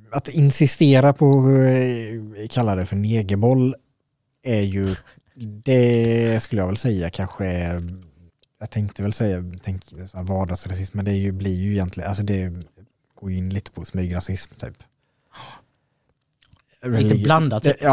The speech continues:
Speaker 1: alltså, ja,
Speaker 2: Och
Speaker 1: precis. Det,
Speaker 2: inkompetent.
Speaker 1: det, det ligger lite på gre-, det ligger och lurar på gränsen där mellan, så.
Speaker 2: Ja, alltså, ja, jag vet inte, kan man inte fatta varför, så, eh, ja, jag vet inte.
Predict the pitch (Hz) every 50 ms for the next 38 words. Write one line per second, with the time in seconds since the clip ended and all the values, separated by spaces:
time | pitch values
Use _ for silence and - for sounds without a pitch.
0 | 139 143 143 - 151 135 135 139 165 175 175 127 117 - 175 - 175 139 151 151
1 | 143 165 175 170 - _ - 143 147 135 139 127 120 123 120 127 123 - 113 101
2 | - 113 107 107 113 135 - 120 110 110 113 117 113 104 101 95 101 101 98 101
3 | 101 104 101 107 110 110 107 - - 113 110 107 101 95 92 95 104 110 110 98
4 | 92 90 - - 101 107 110 98 92 95 95 92 87 82 82 92 - 101 92 90
5 | - _ _ _ _ _ _ _ _ _ _ _ _ _ _ - 117 - 123 -
6 | 104 101 - - 127 - - 127 120 104 104 - - _ 131 131 131 135 147 143
7 | - 139 - - 156 156 165 180 156 156 - - 185 180 - _ _ _ - 113
8 | 113 117 120 131 143 - - _ 131 135 131 110 143 127 110 - - 98 110 117
9 | - 131 127 127 120 117 117 117 117 101 - - 135 127 123 113 110 123 131 -
10 | 139 139 127 160 143 110 107 - 151 151 - - - -